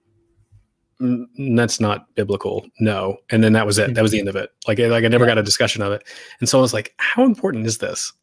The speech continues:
Speaker 1: And when I got to my master's, one of my professors was, like, going on and on about, like,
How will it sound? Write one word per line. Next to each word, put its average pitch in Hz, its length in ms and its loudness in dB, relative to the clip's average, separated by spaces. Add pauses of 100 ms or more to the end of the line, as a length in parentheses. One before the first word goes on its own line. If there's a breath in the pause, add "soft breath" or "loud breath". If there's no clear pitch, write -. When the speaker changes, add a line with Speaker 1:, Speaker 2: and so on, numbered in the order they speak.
(340)
Speaker 1:
And 127 120 0
when 160 80 4
I - 20 2
got 208 120 2
to - 60 -2
my 156 60 2
master's, 123 800 0 (160)
one 127 180 0
of 175 60 2
my 214 80 2
professors 117 560 -2
was, 101 160 -4
like, 104 120 -4
going 113 280 0
on 107 140 2
and 104 100 0
on 104 140 -2
about, 104 160 -4
like, 98 220 -12